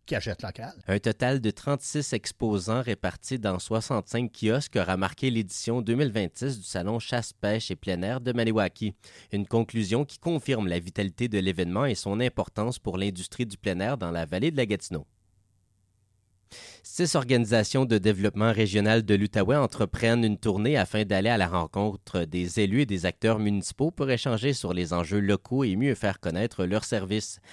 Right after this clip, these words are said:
Speaker 2: La vallée de la Gatineau fait partie des arrêts clés avec une rencontre prévue le trente avril de treize heures à seize heures au centre communautaire et récréatif de Gracefield situé aux cinq rues de la Polyvalente.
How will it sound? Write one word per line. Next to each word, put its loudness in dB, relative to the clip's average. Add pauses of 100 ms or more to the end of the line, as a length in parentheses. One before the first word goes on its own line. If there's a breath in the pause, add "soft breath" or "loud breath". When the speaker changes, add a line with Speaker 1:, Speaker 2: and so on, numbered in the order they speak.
(200 loud breath)
Speaker 2:
La 2
vallée -2
de -4
la -2
Gatineau -2
fait -2
partie -6
des 0
arrêts 2
clés -4 (200 loud breath)
avec -2
une 0
rencontre -2
prévue -4
le 0
trente -2
avril 0 (260 loud breath)
de 2
treize 0
heures 4
à 0
seize 0
heures 2 (220 loud breath)
au -2
centre 0
communautaire 0
et 0
récréatif -4
de 0
Gracefield 0
situé -2
aux 0
cinq -4
rues -2
de -2
la 0
Polyvalente. 0